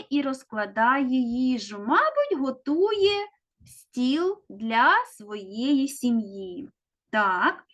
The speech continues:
подивіться, будь ласка, на тата і на хлопчика. Що роблять тато і хлопчик?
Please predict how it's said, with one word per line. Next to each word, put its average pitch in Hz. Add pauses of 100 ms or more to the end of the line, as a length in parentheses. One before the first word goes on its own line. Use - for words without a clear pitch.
(300)
подивіться, 392
будь 311
ласка, 370
на 262
тата 240
і 311
на 311
хлопчика. 320
Що 349 (280)
роблять 403
тато 262
і 277
хлопчик? -